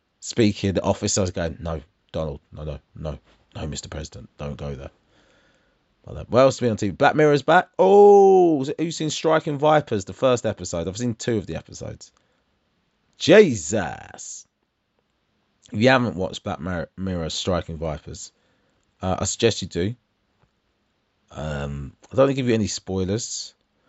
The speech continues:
I did hype it up, though. I will say this. I hyped up saying it was one of the best episodes Black Mirror have ever done. And then Ori Styler corrected me and said, he started listing episodes, and then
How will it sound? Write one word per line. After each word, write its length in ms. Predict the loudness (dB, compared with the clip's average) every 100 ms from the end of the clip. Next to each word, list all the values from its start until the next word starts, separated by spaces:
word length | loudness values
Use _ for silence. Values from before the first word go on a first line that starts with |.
| _ _ 2
I 100 | 4
did 180 | 4 4
hype 300 | 4 4 2
it 80 |
up, 160 | -2 -2
though. 100 | -6
I 100 | -6
will 200 | -6 -4
say 200 | -2 -2
this. 180 | -2 -2
I 120 | 2
hyped 200 | 2 0
up 80 | -4
saying 180 | -2 -2
it 60 |
was 100 | -4
one 140 | -4 -4
of 60 |
the 60 | -6
best 300 | -8 -8 -6
episodes 520 | -8 -6 -6 -6 -10 -20 _ _ -4
Black 160 | -2 -2
Mirror 160 | -2
have 100 | -2
ever 200 | -4 -6
done. 320 | -8 -8 -8 -14 _ _
And 80 | -6
then 100 | 0
Ori 220 | 2 2
Styler 480 | 0 -2 -2 -2 -6
corrected 480 | -4 -4 -2 -6 -10
me 260 | -6 -6 -10 _ _ -10
and 140 | -8
said, 340 | 0 2 0 -4 _ _
he 120 | -2
started 300 | 4 4 4
listing 320 | 0 -4 -6 -6
episodes, 680 | -8 -10 -6 -6 -8 -16 -12
and 120 |
then 80 | -10